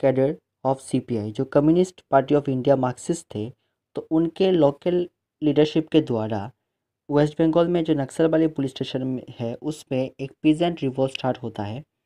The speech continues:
जिसको कहा जाता है नक्सलाइट मूवमेंट। धीरे धीरे ये जो रिवोल्ट है, पूरा इंडिया में फैल जाता है और बाद में जाकर जो कम्युनिस्ट पार्टी है, वो स्प-, स्प्लिट होता है और कम्युनिस्ट पार्टी of इंडिया, एमएल का गठन होता है।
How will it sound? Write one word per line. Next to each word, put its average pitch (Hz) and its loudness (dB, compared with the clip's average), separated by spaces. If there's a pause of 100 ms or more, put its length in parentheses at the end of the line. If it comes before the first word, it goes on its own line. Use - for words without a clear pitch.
(460)
जिसको 143 -4
कहा 147 4
जाता 135 0
है 143 0
नक्सलाइट 135 -2
मूवमेंट। 98 -12 (100)
धीरे 143 4
धीरे 170 2
ये 151 6
जो 151 0
रिवोल्ट 135 4
है, 135 0
पूरा 135 0
इंडिया 131 0
में 135 -4
फैल 127 -2
जाता 127 -4
है 120 -12 (680)
और 110 -4 (600)
बाद 131 4
में 160 2
जाकर 160 4
जो 151 0
कम्युनिस्ट 147 0
पार्टी 131 -4
है, 131 -2
वो 123 -2 (200)
स्प-, - -18
स्प्लिट - 0
होता 139 0
है 151 -2
और 131 -2
कम्युनिस्ट 151 2
पार्टी 143 -2
of 131 -6
इंडिया, 139 0 (600)
एमएल 147 2
का 135 -4 (220)
गठन 123 -2
होता 107 -12
है। 107 -14